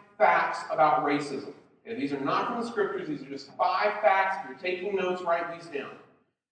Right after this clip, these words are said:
Number one, I want to give you a definition, kind of our working definition for the morning. According to Merriam-Webster's dictionary, racism is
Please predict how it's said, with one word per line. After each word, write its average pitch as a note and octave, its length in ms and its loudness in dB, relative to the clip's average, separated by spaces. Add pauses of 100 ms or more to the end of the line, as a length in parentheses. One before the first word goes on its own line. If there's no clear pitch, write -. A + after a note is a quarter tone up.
(180)
Number F#3+ 380 4
one, - 540 4 (220)
I - 80 0
want G3 200 4
to G#3 60 2
give G#3 80 2
you G3+ 60 6
a - 100 4
definition, F#3+ 640 2 (140)
kind D#3+ 120 -6
of C#3+ 60 -2
our - 220 2
working F#3+ 360 0
definition E3+ 560 -4
for D#3+ 80 -12
the C#3+ 120 -4
morning. D3 340 -4 (720)
According A3+ 260 4
to A3+ 60 4
Merriam-Webster's G#3+ 800 4
dictionary, B2 640 -4
racism C#3+ 720 0
is - 560 -2